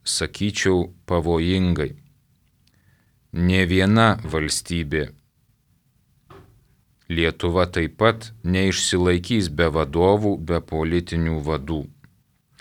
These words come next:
Jie gali mums nepatikti, gali būti, kad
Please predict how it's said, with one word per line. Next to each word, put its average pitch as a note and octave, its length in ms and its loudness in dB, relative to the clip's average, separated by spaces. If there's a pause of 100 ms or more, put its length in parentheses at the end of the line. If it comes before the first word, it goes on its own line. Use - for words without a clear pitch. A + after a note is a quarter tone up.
(320)
Jie F#2+ 140 6
gali A2 380 6
mums G#2+ 360 4
nepatikti, F#2+ 920 -2 (300)
gali E2 360 2
būti, F2+ 400 -2
kad - 400 -4